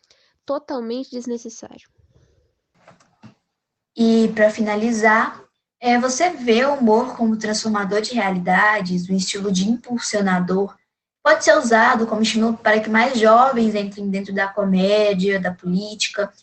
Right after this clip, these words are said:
Speaker 2: tornando temas importantes da sociedade mais acessível a essa camada que não tem acesso ao ensino de qualidade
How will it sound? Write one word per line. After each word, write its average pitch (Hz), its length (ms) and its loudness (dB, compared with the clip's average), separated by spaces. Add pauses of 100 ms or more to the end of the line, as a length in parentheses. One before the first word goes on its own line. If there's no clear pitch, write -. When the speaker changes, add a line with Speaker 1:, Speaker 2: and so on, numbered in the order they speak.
(220)
Speaker 2:
tornando 240 380 4
temas 247 420 2
importantes 226 540 2
da 233 100 0
sociedade 202 720 2
mais 226 220 2
acessível 226 760 0
a 208 300 4
essa 208 200 0
camada 214 500 2
que 220 80 -12
não 202 120 -6
tem 196 140 -4
acesso 214 340 -2
ao 202 60 -4
ensino 196 240 -4
de 180 100 -4
qualidade 190 640 2